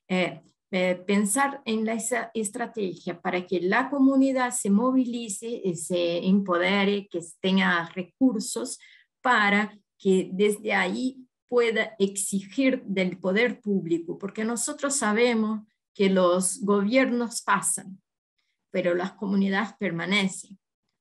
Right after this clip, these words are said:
O sea, las gestiones van y vienen. Y si ellos no, eh, se apoderan del lugar de forma a exigir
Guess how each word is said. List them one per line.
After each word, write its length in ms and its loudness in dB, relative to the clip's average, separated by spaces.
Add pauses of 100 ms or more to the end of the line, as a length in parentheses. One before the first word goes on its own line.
O 80 -14
sea, 320 -6
las 260 -6
gestiones 800 -2
van 300 4
y 60 6
vienen. 640 2 (440)
Y 180 0
si 360 -4
ellos 400 2
no, 600 2
eh, 260 2
se 220 -4
apoderan 800 -2
del 220 -2
lugar 540 2 (200)
de 140 0
forma 600 -2
a 200 -4
exigir 840 -4